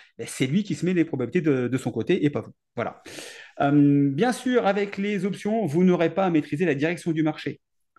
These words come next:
Quel que soit, euh, le sens du marché, avec certaines stratégies, vous allez percevoir des primes. Je prends l'exemple, vous achetez, euh, voilà, Coca-Cola est à cinquante, soixante dollars, je sais pas aujourd'hui, je pense que c'est ça, soixante dollars.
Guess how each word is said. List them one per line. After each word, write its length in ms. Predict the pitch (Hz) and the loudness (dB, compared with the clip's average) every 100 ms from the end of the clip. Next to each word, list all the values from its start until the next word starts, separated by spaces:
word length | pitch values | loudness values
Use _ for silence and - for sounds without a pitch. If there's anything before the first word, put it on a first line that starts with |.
| _ - | _ 0
Quel 200 | 220 220 | 0 2
que 120 | 196 | -4
soit, 460 | 190 185 185 185 - | -4 -2 0 -2 -4
euh, 240 | 131 127 | -4 -2
le 120 | 135 | -2
sens 180 | 139 165 | -2 0
du 100 | 156 | 2
marché, 460 | 139 123 - 214 139 | 2 0 -2 -2 -2
avec 160 | 127 | -6
certaines 200 | - 165 | -4 -2
stratégies, 640 | 160 139 - 123 180 240 - _ _ | 0 -2 -4 -4 -4 -4 -10 _ _
vous 240 | 120 131 143 | -6 0 2
allez 120 | 202 | 2
percevoir 380 | 202 - 156 170 | 0 -4 -2 0
des 80 | 156 | -2
primes. 320 | 151 117 - | -2 -6 -8
Je 160 | 120 131 | -6 -4
prends 180 | 143 196 | 0 0
l'exemple, 420 | 175 160 202 202 | 2 0 0 0
vous 120 | 147 | 0
achetez, 420 | 151 151 165 175 175 | 0 0 -2 0 0
euh, 300 | 131 113 117 | -2 -4 -6
voilà, 240 | 127 104 - | -4 -4 -2
Coca-Cola 380 | 147 151 147 165 | -2 0 2 0
est 100 | 160 | -2
à 60 | |
cinquante, 320 | 147 151 151 | -4 -2 -4
soixante 240 | - 156 156 | -4 -2 0
dollars, 260 | 127 120 131 | 0 -2 -6
je 60 | |
sais 100 | 117 | -14
pas 120 | 127 | -8
aujourd'hui, 240 | 127 120 135 | -6 -6 -8
je 40 | |
pense 140 | - - | -8 -8
que 80 | |
c'est 140 | 117 120 | -6 -4
ça, 160 | 143 | -4
soixante 240 | 156 143 165 | -4 -2 0
dollars. 240 | 110 - | 0 -4